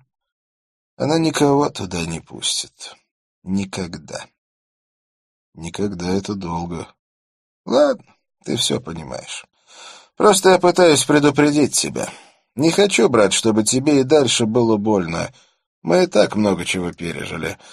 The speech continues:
И чтобы ей было больно, тоже не хочу". Он снова замолчал.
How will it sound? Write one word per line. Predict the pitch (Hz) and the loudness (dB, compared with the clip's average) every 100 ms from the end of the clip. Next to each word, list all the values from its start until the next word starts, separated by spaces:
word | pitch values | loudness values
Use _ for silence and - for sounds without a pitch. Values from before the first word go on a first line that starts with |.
| - - - _ | -20 -20 -20 _
И | 127 | 0
чтобы | 131 180 160 170 | 2 2 6 4
ей | 175 208 208 127 | 6 6 6 4
было | 90 92 90 90 | 0 -2 -2 -6
больно, | - 107 107 95 92 92 85 - - | -2 2 2 0 -2 -4 -6 -12 -10
тоже | 175 151 - | -6 -6 -8
не | - - | -16 -18
хочу". | - - - - - _ _ _ _ _ _ _ _ _ _ _ _ _ | -18 -12 -10 -10 -14 _ _ _ _ _ _ _ _ _ _ _ _ _
Он | 85 82 | -10 -4
снова | - 92 90 85 | -4 -4 -6 -8
замолчал. | 80 80 76 - - 107 110 | -12 -12 -12 -10 -8 -8 -8